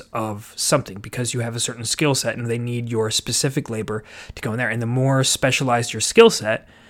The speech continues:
the more in demand your skill set, then, then the higher you'll get paid. And if, so bringing it back to, to Rogan, is like,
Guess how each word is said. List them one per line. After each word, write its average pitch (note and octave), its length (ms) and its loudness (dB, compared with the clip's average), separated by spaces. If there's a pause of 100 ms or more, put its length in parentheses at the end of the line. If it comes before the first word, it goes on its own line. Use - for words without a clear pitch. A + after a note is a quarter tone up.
(220)
the C3+ 100 0
more C#3 540 6
in C3 240 0
demand C3+ 920 2
your A#2+ 200 0
skill A2+ 300 0
set, A2+ 300 -2
then, G#2+ 500 -2 (280)
then G#2+ 560 -4
the - 140 -6
higher A2+ 480 -2
you'll G#2+ 460 -6 (120)
get D3+ 160 -6
paid. A#3 260 2 (1600)
And E3 140 6
if, - 280 0 (680)
so C#3+ 420 4 (220)
bringing E3+ 420 8
it C#3+ 140 6
back C3 240 4
to, G2+ 280 -6
to - 140 -8
Rogan, A#2 500 4 (1160)
is A#3+ 400 8
like, B3 220 4